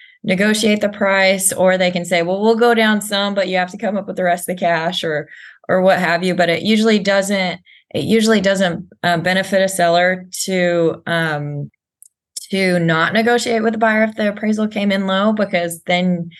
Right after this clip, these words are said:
after all that time, you, then you have to go back on market, and then the seller actually has to disclose that to the next buyer that they didn't sell to their previous buyer because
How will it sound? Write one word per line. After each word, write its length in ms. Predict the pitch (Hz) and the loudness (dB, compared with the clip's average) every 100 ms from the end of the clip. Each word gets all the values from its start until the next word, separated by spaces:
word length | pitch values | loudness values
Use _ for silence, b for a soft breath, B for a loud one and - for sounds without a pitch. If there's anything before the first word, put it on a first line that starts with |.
| B B | B B
after 280 | - 185 214 | -4 -2 2
all 120 | 202 190 | 2 4
that 160 | 170 | 2
time, 320 | 185 165 190 | 0 0 0
you, 180 | 196 180 | 0 -2
then 180 | 180 180 | 0 0
you 80 | 185 | 2
have 120 | 175 | 0
to 80 | 180 | 0
go 100 | 180 | 0
back 200 | 170 165 | 0 -2
on 80 | 165 | -4
market, 240 | 160 170 | -4 -4
and 160 | 170 165 | -4 -2
then 160 | 170 | -2
the 80 | 165 | -4
seller 360 | 151 160 165 - | -4 0 0 0
actually 360 | 165 160 - 165 | -4 -4 -2 -4
has 380 | 165 170 160 - | -2 -4 -6 -6
to 100 | 170 | -4
disclose 460 | 160 151 160 156 | -4 -4 -6 -4
that 240 | 156 120 - | -4 -4 -4
to 80 | |
the 100 | 151 | -6
next 280 | 147 160 214 | -4 -2 -2
buyer 300 | - 254 302 | 0 2 2
that 220 | 311 190 - | 2 0 2
they 140 | 165 | 0
didn't 300 | 165 - 165 | 0 -4 -6
sell 340 | 160 143 151 | -4 0 0
to 100 | 175 | 0
their 160 | 156 147 | -2 -2
previous 380 | 160 156 175 170 | -2 -4 -4 -2
buyer 280 | 170 180 196 | 0 0 0
because 420 | 175 170 165 | -4 -4 -4